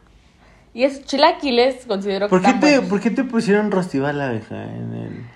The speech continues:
Speaker 1: Ah,
Speaker 2: en las vacaciones?
Speaker 1: es que ahí va un
Speaker 2: Fuimos a una
Speaker 1: ahí
Speaker 2: parrilla
Speaker 1: va,
Speaker 2: argentina.
Speaker 1: ajá, fuimos a, a comer a un, una pari-, parrilla
Speaker 2: Una
Speaker 1: argentina.
Speaker 2: parrilla.
Speaker 1: <laughs> Parrilla
Speaker 2: Hola,
Speaker 1: argentina.
Speaker 2: hola, disculpa,
Speaker 1: <laughs> Y,
Speaker 2: parrilla.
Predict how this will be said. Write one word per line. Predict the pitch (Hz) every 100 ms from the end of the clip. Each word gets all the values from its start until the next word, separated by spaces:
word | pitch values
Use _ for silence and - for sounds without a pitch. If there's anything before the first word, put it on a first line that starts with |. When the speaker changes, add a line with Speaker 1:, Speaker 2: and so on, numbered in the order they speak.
| _ -
Speaker 1:
Ah, | 143 - 190 - -
Speaker 2:
en | 135
las | 139 131
vacaciones? | 131 131 147 143
Speaker 1:
es | 135
que | 123 359 - - - _
ahí | - 196 226
va | 226 214
un | 202 190 190
Speaker 2:
Fuimos | 175 185 165
a |
una | 156
Speaker 1:
ahí | 156
Speaker 2:
parrilla | 139 135 135
Speaker 1:
va, | 139
Speaker 2:
argentina. | 139 139 147 139
Speaker 1:
ajá, | 180 180
fuimos | 214 226 247 247
a, | 208 165 151 - - - -
a | 185 185
comer | 185 185 190 196
a | 180
un, | 180 175 - _ - _
una | 175 175
pari-, | - 156 160 -
parrilla | - 175 180 202 202 202 - - 156
Speaker 2:
Una | 135
Speaker 1:
argentina. | 117 131 120 277 277
Speaker 2:
parrilla. | 247 220 214 208 - 208
Speaker 1:
<laughs> |
Parrilla | 226 220 240 -
Speaker 2:
Hola, | 143 147 143
Speaker 1:
argentina. | 135 139
Speaker 2:
hola, | 131 127 123 127
disculpa, | 117 117 131 - 107
Speaker 1:
<laughs> | 107 98 -
Y, | 220 262
Speaker 2:
parrilla. | 339 262 226 214 202 190